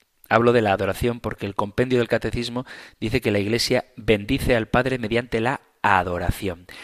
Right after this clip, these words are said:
Entonces, ¿qué es en realidad la adoración? ¿Qué es lo que hacemos en el culto, en la oración litúrgica?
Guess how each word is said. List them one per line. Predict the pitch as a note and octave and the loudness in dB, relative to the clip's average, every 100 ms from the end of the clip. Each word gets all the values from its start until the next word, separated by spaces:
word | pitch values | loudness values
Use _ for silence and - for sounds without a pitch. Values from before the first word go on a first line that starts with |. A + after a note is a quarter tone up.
| - - | -20 -14
Entonces, | G#2+ B2 A2+ G#2 | -2 0 0 -2
¿qué | - _ - D#3 | -4 _ 4 6
es | D#3 - | 6 2
en | C3 | -2
realidad | B2+ B2 B2 B2+ | -2 -2 0 0
la | B2 | 2
adoración? | A#2 A#2 A2+ - C#3+ A2 G2+ - - _ | 0 2 0 2 -2 -2 -18 -20 -20 _
¿Qué | - | -2
es | B2+ | 0
lo | C#3 | 4
que | A#2+ | 4
hacemos | - C#3+ A#2 | 4 0 -2
en | A2+ | -4
el | G2 G2 | -4 -6
culto, | - G3+ D#3+ - F2+ - - | -2 0 0 -4 -8 -8 -12
en | F#2 | -8
la | F#2 F#2 | -6 -6
oración | G2 - D3+ | -6 -2 -2
litúrgica? | C#3 - E3 D3+ - - - | -2 -2 -2 -2 -10 -12 -14